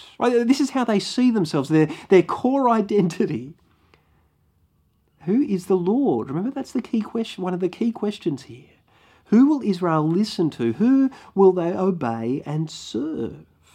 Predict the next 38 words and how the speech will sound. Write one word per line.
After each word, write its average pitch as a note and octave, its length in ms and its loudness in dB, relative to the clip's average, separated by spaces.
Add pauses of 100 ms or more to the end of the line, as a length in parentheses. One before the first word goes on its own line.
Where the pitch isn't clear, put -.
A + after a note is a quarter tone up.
(920)
A-, - 180 -8
at F#3+ 80 0
the B3 60 2
moment, C4+ 340 0
it D3 140 -2
seems D#4+ 460 -2
like C#3+ 280 -4
Pharaoh's A#3 720 -6
the A#2 80 -8
Lord. B2+ 420 -12 (3250)
Uh, A3 160 6
of G3+ 100 4
course, A3+ 200 6
unlike A#3 320 4
the D#3+ 100 6
Lord F3+ 380 6
who D#3 120 4
did F3+ 360 4
hear G3+ 200 4
the D3+ 100 0
cries A#2+ 380 -6
of A2+ 100 -12
his - 180 -10
people, G#2+ 320 -8
he E3 120 0
was C3 160 0 (300)
concerned G3 680 4
about F3 280 2
their E3 160 2
suffering D#3+ 580 -4
and C3+ 280 0
he's D#3 140 6
about E3 360 0
to F3 100 -2
act D#3 240 0
to D3+ 100 0
free G#3 540 4
them A#2 340 -4